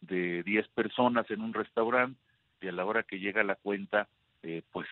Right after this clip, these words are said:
seis se desaparecen, y los otros cuatro pues tienen que pagar, pero nada más pagan lo suyo, no, no, no pagan por los que se fueron. Entonces, claro que es insuficiente lo que se paga hoy para tener toda la medicina que,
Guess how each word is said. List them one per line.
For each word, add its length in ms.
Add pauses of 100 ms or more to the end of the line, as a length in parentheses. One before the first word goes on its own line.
seis 280 (160)
se 80
desaparecen, 840 (680)
y 520
los 340
otros 360
cuatro 380
pues 200
tienen 200
que 120
pagar, 360
pero 160
nada 160
más 140
pagan 300
lo 80
suyo, 400
no, 180
no, 200
no 120
pagan 320
por 160
los 140
que 100
se 120
fueron. 340 (360)
Entonces, 560
claro 320
que 280
es 80 (400)
insuficiente 1000
lo 140
que 140
se 120
paga 380
hoy 200
para 240
tener 340
toda 200
la 120
medicina 560
que, 220